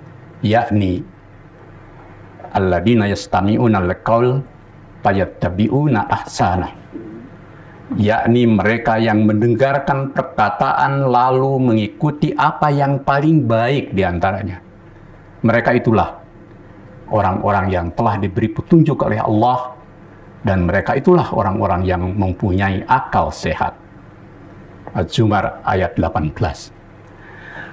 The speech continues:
Mereka mampu membedakan mana yang benar dan yang salah, yang baik dan yang buruk, serta yang pantas dan tidak pantas, termasuk dalam kehidupan berbangsa bernegara.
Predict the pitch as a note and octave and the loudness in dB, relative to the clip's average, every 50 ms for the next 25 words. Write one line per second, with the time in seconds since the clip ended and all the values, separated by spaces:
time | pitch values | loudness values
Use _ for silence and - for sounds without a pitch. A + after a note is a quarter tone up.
0 | - - - G#2 F#2+ G#2 A#2 B2 - - C3+ B2+ B2 A#2+ A#2+ A#2 A#2 B2+ B2+ B2+ | -8 -2 0 2 2 2 2 0 0 0 0 2 2 2 2 2 2 2 0 -2
1 | - - C#3+ B2+ C3 C3 C3+ C3 A#2 G#2+ G2 G2 F#2 F2+ G#2+ A2 A#2+ - - - | -2 -2 0 0 2 2 0 2 2 2 2 0 0 0 0 0 0 0 -2 -2
2 | B2+ A#2 A#2 A#2+ A#2+ A#2+ A#2+ A#2+ A#2+ A2+ G#2+ G#2 G#2 G#2+ A#2 A#2+ B2 B2 B2 B2 | 0 0 2 2 0 0 0 0 0 2 2 2 2 2 2 2 2 2 2 0
3 | B2+ C3 B2+ A2+ G2 F#2 F#2+ F#2+ F2 F#2 G#2+ A2+ A#2 A#2+ A#2 A#2 A2+ A2 G#2 G2+ | 2 2 2 2 2 2 0 -2 -2 0 0 0 2 0 0 0 0 0 0 0
4 | G#2+ G#2+ A2 A2+ A2+ - - B2+ B2 B2+ A#2+ G2 E2+ - - G#2+ G2+ G2 G2 G2+ | 0 2 2 0 -2 -2 0 0 0 2 2 0 0 0 -2 -2 -2 0 0 0
5 | G#2 G#2+ G#2 A2 A2 A#2 A#2+ C3 C#3+ C#3+ - C3 C3 C3 C3 C#3 C#3+ C3+ C3 C3 | 0 0 0 0 0 0 0 0 -2 -2 -2 0 0 2 2 2 2 2 2 2
6 | B2+ A#2 G#2+ G2 F#2 F2+ E2+ - - - - F#2+ - - - G2+ G2 G2+ G2+ F#2+ | 2 2 2 0 0 -2 -4 -4 -6 -6 -4 -4 -4 -2 0 0 0 2 0 0
7 | F#2+ F#2 - - A2 A2 A2+ A2 A2+ B2 A2+ - - G#2+ G#2+ G#2+ G#2+ - - - | -2 -2 -2 -2 0 0 2 2 2 0 0 -2 -2 0 0 2 0 -2 -4 -6
8 | - C#4+ F#3+ D#3 B2+ - - - F2 F2 E2+ - E3+ D#3 - - - - - - | -6 -2 0 0 0 2 0 -2 -2 -2 -2 -4 -4 -4 -6 -10 -18 -20 -20 -20
9 | - - - - - - - - - - - - G#2 F#2+ G2 F#2+ - - A#2 - | -20 -20 -20 -20 -20 -20 -20 -20 -20 -8 -6 -2 0 0 0 0 0 -2 -4 -4
10 | - - F#2+ F2+ F2+ F2 F2+ - F#2 F2+ G#2 F#2 F#2+ F2 - F2 F2 F2 E2+ F2+ | -2 -2 0 0 0 0 -2 -2 -2 -2 -2 -2 -2 -2 -2 -2 -2 -2 -2 -2
11 | F2+ D#2+ F2+ F#2 F2 E2+ - F#2 - - - - - - D#2+ - - D#3 D3+ - | -2 0 0 0 0 -2 -2 -4 -4 -2 -4 -4 -4 -4 -2 0 0 0 2 0
12 | - | -2